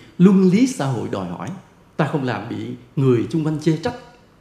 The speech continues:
Ví dụ, <clears throat> ví dụ như bây giờ ta có bố mẹ, ta không chăm sóc đàng hoàng thì luật pháp cũng chẳng có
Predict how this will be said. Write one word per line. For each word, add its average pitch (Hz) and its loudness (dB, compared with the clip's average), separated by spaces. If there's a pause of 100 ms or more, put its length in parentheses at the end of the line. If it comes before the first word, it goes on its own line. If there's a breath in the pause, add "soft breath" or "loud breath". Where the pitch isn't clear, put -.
(280)
Ví 139 -4
dụ, 123 -6
<clears throat> 233 6
ví 208 2
dụ 143 0
như 147 2
bây 131 0
giờ 123 0
ta 139 -6
có 165 -4
bố 180 0
mẹ, 101 -4 (440)
ta 143 -8
không 160 0
chăm 160 0
sóc - -6
đàng 117 -6
hoàng 113 -8 (540)
thì 113 -8
luật 107 -10
pháp 180 -10
cũng 160 -8
chẳng 165 -12
có 180 -12